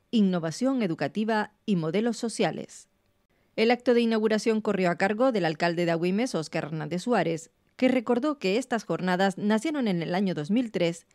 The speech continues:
con el objetivo del gobierno local de generar un espacio común de análisis y reflexión sobre la importancia de la familia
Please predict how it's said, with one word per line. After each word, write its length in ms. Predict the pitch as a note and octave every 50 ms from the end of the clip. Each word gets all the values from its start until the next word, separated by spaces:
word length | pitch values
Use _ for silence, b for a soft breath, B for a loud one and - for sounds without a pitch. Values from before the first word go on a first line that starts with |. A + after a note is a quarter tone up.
| b b b b b b
con 160 | - B3+ B3+
el 100 | C4 B3+
objetivo 420 | A#3+ A#3+ - A3+ A3+ C#4+ C4 C4 A3+
del 140 | G#3+ G3
gobierno 360 | F#3+ G#3 F#3+ G3+ G#3 G3+ G3+ G#3
local 440 | A3+ A3+ G#3+ F#3 F3 F3+ F3+ - -
de 160 | - F3+ A3
generar 360 | G#3 - A#3+ B3 C4 D#4+ D#4+ C4+
un 100 | A#3+ G#3
espacio 460 | F3 - - B3 B3 A#3 - F#3+ -
común 320 | D#3+ D3+ F3 G3+ G#3+ G3
de 100 | E3+ E3+
análisis 460 | D#3 D3+ G3 C4 C4 A3 F3 - D3
y 40 | D3+
reflexión 680 | - F3+ G3 - B3 B3 - - - F#3 D#3 D3 C#3+ D3+ b b b b b b
sobre 280 | - - A#3 G#3 G#3
la 60 | A3 A3
importancia 580 | G3+ F#3+ G#3+ G3 - - D4 D4 - - A3
de 80 | E3+ E3
la 120 | D#3+ D#3
familia 580 | - D#3+ D3+ F3+ B3 C4+ B3+ B3+ C4 B3+ A3+